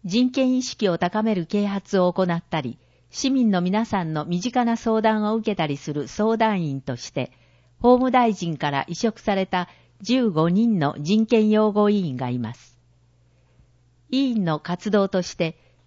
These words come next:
人権擁護委員法の制定を記念した六月一日の人権擁護委員の日に、市民一人一人の人権意識を高めるため、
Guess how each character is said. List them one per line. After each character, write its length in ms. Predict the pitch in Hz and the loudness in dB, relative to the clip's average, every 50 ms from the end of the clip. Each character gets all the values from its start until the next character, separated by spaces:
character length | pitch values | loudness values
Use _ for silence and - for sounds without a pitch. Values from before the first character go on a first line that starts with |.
| _ 226 | _ -2
人 260 | 190 240 247 254 247 | 0 2 2 2 4
権 220 | 254 247 240 233 | 4 4 4 4
擁 240 | 240 240 240 240 226 | 4 4 4 4 4
護 160 | 226 233 233 | 4 4 4
委 80 | 233 233 | 4 2
員 260 | 233 233 233 226 226 | 2 2 0 0 -2
法 300 | - - 220 214 214 208 | -2 -2 -2 0 0 0
の 160 | 208 208 202 | 0 0 -2
制 260 | 202 - 214 220 214 | -2 -2 -2 -2 -2
定 240 | 208 - 208 202 196 | 0 -2 0 0 0
を 120 | 196 196 190 | 0 0 -2
記 140 | - 202 | -4 -4
念 220 | 185 190 190 185 185 | -2 -2 -2 -2 -4
し 120 | - - | -6 -6
た 200 | - 180 165 160 - _ _ _ _ _ - | -6 -6 -6 -6 -8 _ _ _ _ _ 0
六 260 | 180 185 180 - 233 | 0 0 2 2 0
月 420 | 240 240 226 220 - - 208 196 - | 0 0 0 0 0 -2 -2 -2 -2
一 200 | - - 247 247 | -2 -2 -2 0
日 360 | 233 240 220 214 - - 208 190 | 2 0 0 0 0 -2 0 0
の 180 | 156 147 - - | 0 0 -2 -6
人 320 | 143 147 165 214 233 240 233 | -8 -2 2 2 2 2 2
権 320 | - 247 233 220 220 220 | 4 4 4 4 4 2
擁 240 | 220 220 220 226 226 | 2 2 2 2 2
護 180 | 226 226 226 214 | 2 2 2 2
委 200 | 226 220 208 185 | 2 0 0 0
員 100 | 160 147 | 0 -2
の 160 | 139 135 135 | -2 -4 -4
日 160 | - 165 143 | -4 -4 -4
に、 160 | 127 120 - _ _ _ _ _ _ _ _ _ _ _ | -4 -6 -8 _ _ _ _ _ _ _ _ _ _ _
市 200 | - - - 262 | -8 -2 0 0
民 320 | 247 233 214 165 147 131 - | 2 2 2 0 -2 -4 -8
一 300 | 147 - - - 262 254 | -12 -16 -4 -2 0 0
人 120 | 254 254 | 2 0
一 220 | 247 - - 247 220 | -2 0 0 0 0
人 140 | 180 180 | 0 0
の 140 | 165 156 160 | 0 0 0
人 240 | 160 190 226 233 226 | 2 2 2 2 2
権 240 | - 240 220 214 220 | 2 2 2 2 2
意 80 | 226 | 0
識 260 | - - - - 175 156 | -2 -6 -6 -4 -2 -2
を 80 | - | -2
高 260 | - - 151 - 190 | -2 -4 -4 -2 -2
め 140 | 190 190 180 | 0 0 0
る 120 | 160 135 - | -2 -2 -4
た 180 | - 131 123 | -6 -8 -8
め、 200 | 123 127 120 - | -6 -8 -8 -10